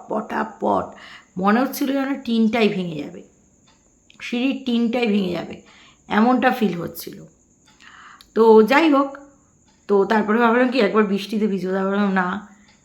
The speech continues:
এই ঠান্ডা গরম ওয়েদার, এ তো শরীর খারাপের লক্ষণ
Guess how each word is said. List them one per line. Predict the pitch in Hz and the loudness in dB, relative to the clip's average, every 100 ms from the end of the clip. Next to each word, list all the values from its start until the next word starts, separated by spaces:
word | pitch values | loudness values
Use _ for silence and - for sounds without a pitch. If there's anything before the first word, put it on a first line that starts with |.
| - | -4
এই | 196 | -2
ঠান্ডা | 196 175 185 | 2 2 2
গরম | 190 202 202 | 0 -2 -2
ওয়েদার, | 190 185 190 196 - - _ - - _ - | -4 -4 -6 -8 -12 -20 _ -20 -20 _ -10
এ | 185 | -4
তো | 208 | -2
শরীর | 208 185 208 | 0 0 0
খারাপের | 214 202 202 202 190 - | 0 0 0 -2 -4 -6
লক্ষণ | 185 190 - 190 | -4 -4 -4 -6